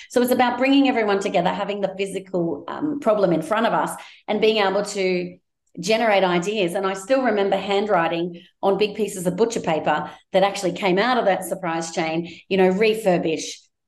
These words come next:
renew, repurpose, and all of our re's really were born on that warehouse floor when we had no idea how we were going to execute on all of this. And so I guess the underlying message is you don't need to know the end. We didn't need to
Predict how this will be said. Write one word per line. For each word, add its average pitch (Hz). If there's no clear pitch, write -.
renew, 190
repurpose, 180
and 185
all 247
of 240
our 175
re's 190
really 190
were 175
born 185
on 185
that 165
warehouse 165
floor 190
when 214
we 220
had 226
no 247
idea 185
how 180
we 185
were 180
going 160
to -
execute 175
on 160
all 156
of 151
this. 175
And 240
so 233
I 226
guess 247
the 220
underlying 175
message 175
is 165
you 220
don't 240
need 214
to 190
know 185
the 190
end. 160
We 196
didn't 226
need 214
to 190